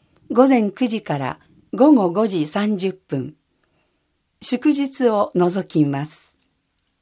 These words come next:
表です。四つあります。日時、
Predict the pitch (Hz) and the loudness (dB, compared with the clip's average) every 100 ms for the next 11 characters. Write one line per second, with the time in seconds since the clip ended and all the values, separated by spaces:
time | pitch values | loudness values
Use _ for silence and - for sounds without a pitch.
0 | _ _ _ _ _ - 240 247 240 214 | _ _ _ _ _ 2 6 6 4 -2
1 | 262 - - _ _ _ _ _ _ _ | -8 -14 -20 _ _ _ _ _ _ _
2 | - - - _ _ _ _ _ _ _ | -20 -20 -20 _ _ _ _ _ _ _
3 | _ _ - 196 202 - 277 262 233 208 | _ _ 0 0 0 -4 2 2 2 0
4 | 175 180 - - _ _ _ _ _ _ | -2 -4 -12 -20 _ _ _ _ _ _
5 | _ _ _ - 233 262 185 135 127 - | _ _ _ 0 0 2 -2 -4 -8 -10